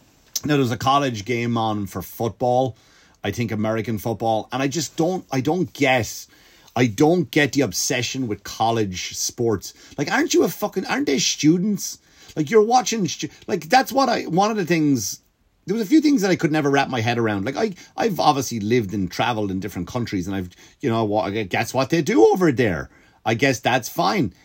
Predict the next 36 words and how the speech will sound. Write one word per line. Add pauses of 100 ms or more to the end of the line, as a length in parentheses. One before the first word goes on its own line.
(120)
In
Turkey,
if
you
sit
with
your
feet
facing
someone,
they'll
punch
the
shit
out
of
you. (400)
Okay,
I'll
adapt
to
that
pretty
quick, (200)
right?
That's
fine.
That's
okay. (380)
Um, (500)
but
I,
I
always
thought,
like,